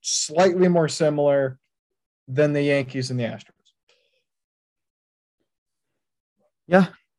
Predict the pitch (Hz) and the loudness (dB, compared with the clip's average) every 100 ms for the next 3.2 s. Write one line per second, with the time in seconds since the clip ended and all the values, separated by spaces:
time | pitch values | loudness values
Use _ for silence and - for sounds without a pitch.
0 | _ - 147 147 110 104 98 110 120 _ | _ -6 -4 -2 0 0 2 0 0 _
1 | _ _ _ _ - 123 - 120 117 101 | _ _ _ _ 0 2 2 2 0 -4
2 | _ _ _ _ _ _ _ - 120 107 | _ _ _ _ _ _ _ -2 0 0
3 | 98 107 | 0 -6